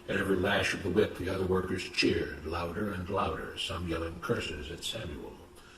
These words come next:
Being spoiled and selfish, you complain about everything, talking as if you're oppressed. But you are the one ruining things. You are the one keeping us from being all we could be. It is your greed and your rebelliousness that is hurting all of us.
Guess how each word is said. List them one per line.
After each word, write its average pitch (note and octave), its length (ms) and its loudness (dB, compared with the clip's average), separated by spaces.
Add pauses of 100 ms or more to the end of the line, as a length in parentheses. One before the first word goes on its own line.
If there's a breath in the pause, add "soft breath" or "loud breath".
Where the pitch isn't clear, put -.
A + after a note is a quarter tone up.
(240 soft breath)
Being B2 280 6
spoiled C#3+ 440 10
and C#3 100 8
selfish, D#3 400 10
you D3+ 100 8
complain D3+ 360 8
about D#3+ 200 8
everything, B2+ 340 6
talking B2+ 280 6
as B2+ 140 6
if C3+ 160 4
you're C3 180 8
oppressed. - 480 6
But - 180 4
you G3+ 320 10
are C#3+ 40 12
the C#3+ 100 8
one D3 200 10
ruining C#3 360 8
things. - 440 4
You D3 160 10
are C#3+ 80 12
the C#3 80 10
one C#3+ 220 8
keeping D#3+ 220 6
us C#3+ 100 8
from C#3 160 8
being D3 200 8
all C#3+ 240 12
we C3 120 8
could C3 180 4
be. A#2+ 360 4 (400 loud breath)
It G2+ 120 4
is - 120 4
your D#3 180 8
greed F3 280 10
and E3+ 120 4
your F3 200 8
rebelliousness C#3+ 640 6
that C3 80 0
is C#3+ 80 2
hurting E3 260 6
all D#3+ 200 10
of A#2 80 6
us. - 260 -2